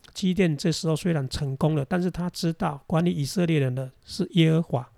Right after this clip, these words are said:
是耶和华。但是呢，基甸到底有没有动心呢？基甸事实上有动心，他有心动。他有心动的过程呢，从我们前面讲的，他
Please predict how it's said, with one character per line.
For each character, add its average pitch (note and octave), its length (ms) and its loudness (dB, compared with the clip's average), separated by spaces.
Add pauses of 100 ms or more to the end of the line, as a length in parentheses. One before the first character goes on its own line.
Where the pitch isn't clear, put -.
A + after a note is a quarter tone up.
(300)
是 - 180 -10
耶 D#3 180 2
和 D#3 60 2
华。 D3+ 240 -8 (560)
但 C4 140 0
是 C4 140 6
呢， G#3+ 60 12
基 A#3 200 4
甸 A3+ 160 2
到 G#3 160 4
底 D#3 100 4
有 C#3 80 2
没 D#3+ 100 2
有 E3 80 4
动 D#3 240 2
心 D3+ 280 -2
呢？ C#3 220 -4 (280)
基 G#3+ 160 2
甸 G3+ 140 4
事 G#3 160 0
实 F3+ 120 0
上 E3 200 0
有 C3 140 -2
动 D3+ 220 0
心， C#3 280 -4 (340)
他 A3 140 -2
有 E3+ 120 2
心 E3 300 -2
动。 D3 220 -2 (1040)
他 B3 140 2
有 A#3 100 6
心 A3+ 280 2
动 G#3+ 160 6
的 E3 80 6
过 F#3 200 6
程 D3+ 160 0
呢， C3+ 80 -2
从 - 160 2
我 G3 60 6
们 D#3 100 4
前 D3+ 180 -2
面 E3+ 140 2
讲 C3+ 220 -4
的， B2+ 120 -8
他 F#3 300 -2